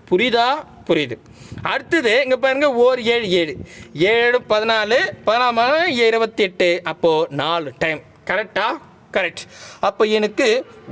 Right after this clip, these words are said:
ஒரு பீஸ் நாலு ரூபா அப்படின்னு தெரிஞ்சுக்கிட்டேன். ஒரு பீஸ் நாலு ரூபான்னா, ஏ கிட்ட பத்து பீஸ் இருக்குங்க.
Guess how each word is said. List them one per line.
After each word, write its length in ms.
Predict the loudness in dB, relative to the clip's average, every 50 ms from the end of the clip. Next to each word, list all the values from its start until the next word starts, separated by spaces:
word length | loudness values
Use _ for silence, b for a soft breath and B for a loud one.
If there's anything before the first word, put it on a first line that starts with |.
| -2 2
ஒரு 360 | 2 2 4 4 2 0 -2
பீஸ் 540 | -4 -6 -4 -2 -2 0 -2 -4 -4 -6 B B B B B B
நாலு 460 | -2 0 0 2 2 2 0 0 0
ரூபா 480 | -2 -6 -2 0 0 0 0 -2 -4 -6
அப்படின்னு 320 | -8 -6 -2 -2 -2 -2 0
தெரிஞ்சுக்கிட்டேன். 500 | -2 -2 0 0 -2 -4 -4 -4 -6 -10 -10 B B B B B B B -2
ஒரு 360 | 2 2 2 2 2 0 -4
பீஸ் 320 | -2 0 0 0 0 0 -2
நாலு 240 | 0 0 0 0
ரூபான்னா, 640 | 0 0 0 0 -2 -2 0 -2 -2 -4 -4 -4 -2
ஏ 160 | 0 0 0
கிட்ட 280 | 0 -2 -4 -4 -4 -6
பத்து 360 | -2 -4 -4 -4 -2 -6 -4
பீஸ் 260 | -2 -2 -2 0 0
இருக்குங்க. 300 | -2 -2 0 -2 -2 -2